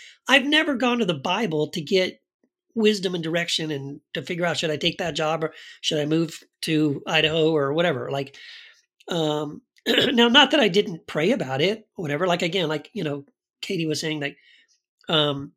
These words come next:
the book is helpful to, sh-, to, to help me understand that I, I can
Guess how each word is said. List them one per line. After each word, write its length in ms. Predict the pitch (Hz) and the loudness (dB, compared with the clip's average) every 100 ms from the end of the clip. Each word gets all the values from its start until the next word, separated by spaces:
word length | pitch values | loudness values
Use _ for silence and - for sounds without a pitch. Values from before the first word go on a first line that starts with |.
| _ _ _ _ _ _ _ _ - _ _ _ _ - - | _ _ _ _ _ _ _ _ -20 _ _ _ _ -20 -6
the 100 | 226 | 0
book 200 | 214 214 | 0 2
is 140 | 185 | 0
helpful 460 | - 214 202 202 170 | 2 2 2 0 -2
to, 160 | - 147 | -2 -4
sh-, 240 | - - | -4 -6
to, 100 | - | -8
to 420 | - - 170 160 - | -8 -2 0 0 -2
help 240 | 202 196 | -2 0
me 160 | 180 170 | 0 -2
understand 440 | 160 139 160 156 | -2 -4 -2 -2
that 80 | 151 | -2
I, 140 | 143 - - | -2 -4 0
I 160 | 180 | 0
can 520 | 156 - 185 208 208 | 0 -2 0 0 -2